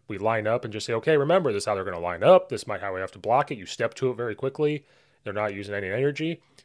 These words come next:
I talk to them, they go get water, and then they wait as we're watching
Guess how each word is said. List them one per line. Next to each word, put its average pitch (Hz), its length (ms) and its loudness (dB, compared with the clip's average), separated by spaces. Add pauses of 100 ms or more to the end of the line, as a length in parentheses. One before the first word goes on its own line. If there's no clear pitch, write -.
(300)
I 98 60 -8
talk 127 280 2
to 151 60 0
them, 143 60 0
they 123 80 -2
go 117 100 0
get 131 160 2
water, 143 320 0
and 101 120 -6
then 104 80 -6
they 110 80 -4
wait 127 400 2
as 127 240 8
we're 156 100 10
watching 139 640 6